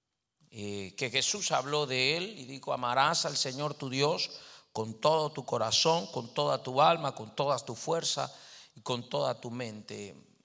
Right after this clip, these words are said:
Y, y el Señor hablaba del gran mandamiento, pero esta palabra fue dada para las cabezas. Ese era un, ese era un diseño divino dentro de la familia,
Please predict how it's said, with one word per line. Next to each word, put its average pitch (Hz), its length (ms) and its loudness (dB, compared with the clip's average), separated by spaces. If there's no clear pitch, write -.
Y, 82 60 -14
y 110 540 -14
el 131 140 -4
Señor 160 320 4
hablaba 160 500 6
del 123 140 -4
gran 135 240 6
mandamiento, 123 760 -2
pero 131 520 -4
esta - 240 -2
palabra 160 400 6
fue 151 220 -2
dada 156 280 6
para 120 220 0
las 117 160 -4
cabezas. 113 920 -4
Ese - 200 -2
era 143 180 4
un, 151 160 -2
ese 127 260 0
era 160 80 6
un 151 140 -2
diseño 160 640 4
divino 160 600 0
dentro 143 440 0
de 127 120 4
la 120 120 6
familia, 123 680 0